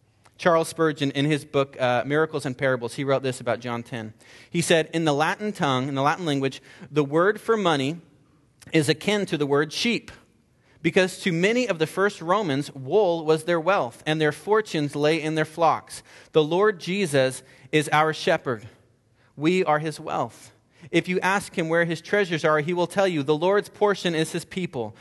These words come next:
The Lord Jesus Christ has nothing that he values as he does his own people.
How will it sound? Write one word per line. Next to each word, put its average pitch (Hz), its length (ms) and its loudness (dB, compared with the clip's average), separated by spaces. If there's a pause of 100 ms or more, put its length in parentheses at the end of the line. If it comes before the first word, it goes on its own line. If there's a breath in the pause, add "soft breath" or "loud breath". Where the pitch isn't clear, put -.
(160 loud breath)
The 170 120 4
Lord 190 340 2
Jesus 196 320 -4
Christ 180 460 -2
has 143 240 0
nothing 180 400 -2
that 160 160 2
he 139 140 -8
values 156 480 0
as 131 160 -2
he 131 80 -8
does 151 300 2
his 135 160 -6
own 143 280 -2
people. 123 480 -6